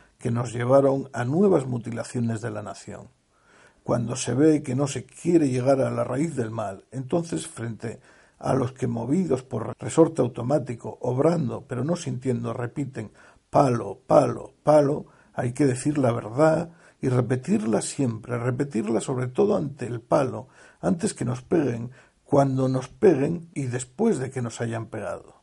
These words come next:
Verdad, verdad, verdad. La verdad puede más que el palo. Antes romperá la verdad al palo que el palo a la verdad. Y la verdad es lo que se siente. El que, lleno de fe en un principio lo proclama,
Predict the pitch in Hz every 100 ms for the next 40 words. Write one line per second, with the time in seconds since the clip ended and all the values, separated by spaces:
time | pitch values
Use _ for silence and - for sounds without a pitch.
0 | _ _ _ - _ _ _ _ _ 113
1 | - 117 123 170 165 120 113 123 113 160
2 | 208 208 196 - - 110 107 110 101 _
3 | _ _ _ _ - _ - 135 139 156
4 | 156 156 160 151 160 160 - 127 - 113
5 | 92 113 - - 131 147 151 143 143 131
6 | 131 127 120 120 117 120 120 143 - 107
7 | - 120 113 - 147 143 160 - 123 107
8 | 127 120 113 107 107 101 - 104 - _
9 | - - _ 123 143 147 151 170 185 185
10 | 180 170 156 147 127 107 104 95 _ -
11 | _ _ 120 - 127 147 147 131 127 -
12 | 185 175 139 143 127 123 123 156 - 127
13 | 170 170 123 - 117 117 101